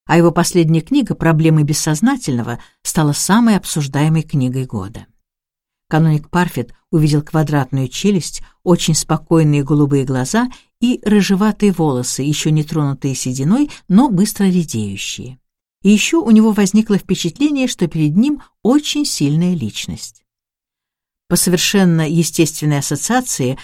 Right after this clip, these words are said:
каноник посмотрел на место прямо напротив своего, почти ожидая и оттуда встретить узнающий взгляд. Но четвертый пассажир оказался совершенно ему незнакомым. Он показался канонику иностранцем.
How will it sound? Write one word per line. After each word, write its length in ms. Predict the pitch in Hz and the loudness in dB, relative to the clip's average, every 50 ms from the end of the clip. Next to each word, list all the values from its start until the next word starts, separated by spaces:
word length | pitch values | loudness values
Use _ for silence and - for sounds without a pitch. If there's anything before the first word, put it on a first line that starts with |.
| - - _ | -20 -14 _
каноник 380 | - 180 196 233 254 262 254 - | 0 4 4 6 6 4 2 0
посмотрел 520 | - 208 - - 190 190 - 226 240 220 | -2 -4 0 0 0 0 0 2 2 4
на 100 | 196 190 | 4 4
место 380 | 190 214 233 220 - - 214 - | 4 4 2 0 -2 -6 -8 -6
прямо 340 | - 196 202 208 202 208 | -2 -2 0 2 2 2
напротив 500 | 202 202 202 196 - 202 196 190 - 190 | 2 2 0 0 -2 -4 -4 -2 -4 -8
своего, 540 | - - - 214 233 240 208 156 107 95 - - _ _ _ _ | -8 -6 -4 -2 -2 -2 -2 -4 -6 -6 -8 -12 _ _ _ _
почти 380 | - 175 170 - - - - 165 | -4 -4 -2 -2 -4 0 0 0
ожидая 420 | 151 151 156 156 170 196 202 190 | 2 0 -2 0 0 2 2 2
и 140 | - - 180 | 0 0 0
оттуда 440 | 180 180 165 - - 240 240 180 160 | 0 0 0 -2 -2 -2 0 0 0
встретить 540 | - - - 165 185 190 - 190 180 - _ _ - | -2 -2 -2 0 0 0 0 -2 -4 -6 _ _ -2
узнающий 640 | - 170 151 165 170 175 170 170 185 185 - - 196 | 0 2 2 4 4 4 4 4 4 2 2 0 -2
взгляд. 560 | 180 170 156 147 - 135 127 113 - - _ _ _ _ _ _ _ _ _ _ - | -2 -2 -4 -6 -6 -6 -6 -6 -8 -10 _ _ _ _ _ _ _ _ _ _ 0
Но 140 | 214 233 262 | 2 2 2
четвертый 480 | 254 - 254 - - 311 302 294 277 277 | 2 0 -6 -4 -2 -2 -2 -2 -2 -6
пассажир 440 | - 254 - - 254 254 285 302 262 | -4 -6 -4 -4 -2 0 0 0 0
оказался 420 | 214 - 190 190 208 226 220 - 202 | 0 0 0 0 0 -2 -2 -2 -4
совершенно 600 | 190 - 202 196 190 - - - 240 262 269 254 | -2 -2 -2 -2 -2 -2 -4 -4 -2 -2 0 2
ему 180 | 226 185 175 190 | 2 4 4 4
незнакомым. 800 | 196 196 190 - 175 151 - - 135 135 135 135 139 147 - _ _ _ - _ - | 2 2 0 -2 -4 -4 -4 -6 -6 -6 -6 -6 -8 -10 -12 _ _ _ -20 _ 0
Он 160 | - 190 165 | 2 2 4
показался 540 | 156 175 160 175 170 165 175 165 160 - 160 | 2 2 0 0 0 2 2 0 0 -4 -4
канонику 560 | - 151 160 180 214 214 190 180 - 165 175 | -2 0 2 4 4 4 4 2 0 -2 0
иностранцем. 840 | 180 170 185 196 - - - 143 117 101 92 - - - - - - | 2 2 2 2 0 -4 -6 -6 -6 -6 -6 -8 -10 -14 -16 -16 -20